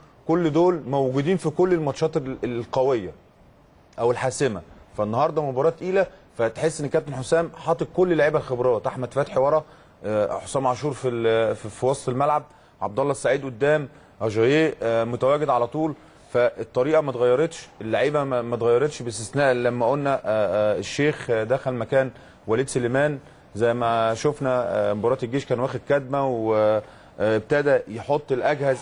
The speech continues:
او ال-، ال-، ال-، السليم اكتر. فانا شايف الهيكل الاساسي ما اتغيرش، الطريقه هي هي. فالنهارده الكابتن حسام انا شايف ان هو يبقى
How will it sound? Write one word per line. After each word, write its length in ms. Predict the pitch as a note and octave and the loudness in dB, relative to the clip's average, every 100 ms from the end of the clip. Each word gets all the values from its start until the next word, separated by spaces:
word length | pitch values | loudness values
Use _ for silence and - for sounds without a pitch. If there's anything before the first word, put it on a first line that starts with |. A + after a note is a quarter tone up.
| C3 | 0
او 200 | C#3 C3 | 0 0
ال-، 220 | A#2+ A2+ | -4 -4
ال-، 400 | G2 A#2 A#2 F#2 | -4 -4 -4 -6
ال-، 280 | G#2+ - A#2 | -6 -6 -6
السليم 440 | A2+ - B2+ D3+ | -2 0 0 0
اكتر. 360 | C#3+ D3 - D3+ D#3 - - - - | -2 -2 -2 -2 -4 -14 -18 -16 -2
فانا 400 | B2 B2 - B2 | 2 2 0 -4
شايف 300 | B2+ E3+ D3+ | 0 0 2
الهيكل 400 | D#3 C3+ E3+ E3 | 0 0 0 0
الاساسي 500 | D3 A#2+ D3 D3+ D3 | -4 -2 -2 -4 -4
ما 100 | B2 | -6
اتغيرش، 440 | A2+ A2+ C3+ D#3 B2 | -2 2 2 0 -6
الطريقه 400 | - B2+ C#3+ C#3 | -2 0 2 2
هي 140 | C#3+ B2+ C#3 E3 | 4 2 4 2
هي. 60 | F3 - - - - | 0 -10 -20 -20 -2
فالنهارده 720 | B2 B2+ C3 C3 C3 E3 F3 | 2 4 4 2 0 0 0
الكابتن 280 | D#3 E3 D#3 | -2 -4 -4
حسام 400 | C3+ - F3 F3 - - - | -8 -2 -2 -2 -10 -18 -4
انا 120 | C3 | -2
شايف 260 | C3 E3+ D3+ | 0 0 0
ان 80 | D3+ | 0
هو 100 | E3 | 2
يبقى 340 | D3+ B2+ C3 | 2 2 0